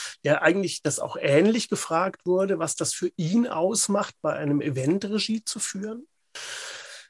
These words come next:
Wenn man's jetzt eins zu eins vergleichen würde, käme da was,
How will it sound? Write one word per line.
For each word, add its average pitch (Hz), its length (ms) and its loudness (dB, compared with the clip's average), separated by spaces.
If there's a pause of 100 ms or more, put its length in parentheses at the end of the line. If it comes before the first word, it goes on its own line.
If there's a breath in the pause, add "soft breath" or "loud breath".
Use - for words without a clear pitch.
(140)
Wenn 165 80 6
man's 165 160 8
jetzt - 300 -2
eins 165 500 -2
zu - 80 2
eins 175 220 -2
vergleichen 170 400 0
würde, 196 240 2
käme 180 360 2
da 160 120 2
was, 160 240 -4